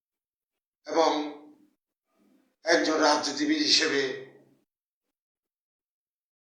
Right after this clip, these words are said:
আমি আপনাদের মাঝে উপস্থিত হই এবং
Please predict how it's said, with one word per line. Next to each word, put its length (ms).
আমি 120
আপনাদের 340
মাঝে 160
উপস্থিত 440
হই 160
এবং 120